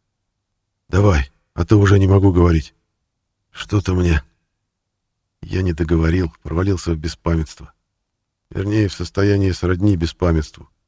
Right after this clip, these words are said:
Видимо, мой мозг, занятый восстановлением всего организма, отключил все лишние функции тела, забирающие драгоценную энергию, жизненные силы.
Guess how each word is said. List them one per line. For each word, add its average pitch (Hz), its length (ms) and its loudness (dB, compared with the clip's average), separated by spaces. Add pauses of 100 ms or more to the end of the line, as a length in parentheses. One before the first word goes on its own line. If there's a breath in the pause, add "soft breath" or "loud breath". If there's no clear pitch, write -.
(720)
Видимо, 107 380 2
мой 107 200 6
мозг, 113 320 4
занятый 98 400 0
восстановлением 98 720 0
всего 98 280 0
организма, 95 560 2
отключил 104 520 -2
все - 320 -4
лишние 120 520 0
функции 104 440 0
тела, 110 340 2
забирающие 104 580 4
драгоценную 104 560 4
энергию, 98 520 2
жизненные 98 440 0
силы. 95 380 -4